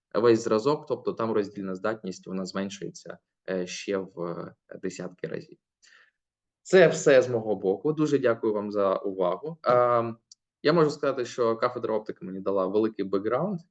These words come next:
і без цього бекграунду, е, мені було б дуже складно зробити той шлях, що, е, який я вже зробив, і продовжую, і, надіюся, буду продовжувати робити. От. Наука — це класно, не бійтеся займатися фізикою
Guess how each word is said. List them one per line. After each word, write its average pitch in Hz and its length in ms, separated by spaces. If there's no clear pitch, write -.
і 104 420
без 113 340
цього 107 220
бекграунду, 110 880
е, 98 180
мені 107 260
було 104 280
б - 220
дуже 107 260
складно 113 460
зробити 98 380
той 98 140
шлях, 113 440
що, - 360
е, 95 240
який 101 300
я 98 100
вже 95 200
зробив, 107 400
і 220 400
продовжую, 170 640
і, 151 40
надіюся, 139 480
буду 123 280
продовжувати 113 800
робити. 90 420
От. 92 160
Наука — 202 320
це 156 140
класно, 185 420
не 143 120
бійтеся 135 460
займатися 110 520
фізикою 160 580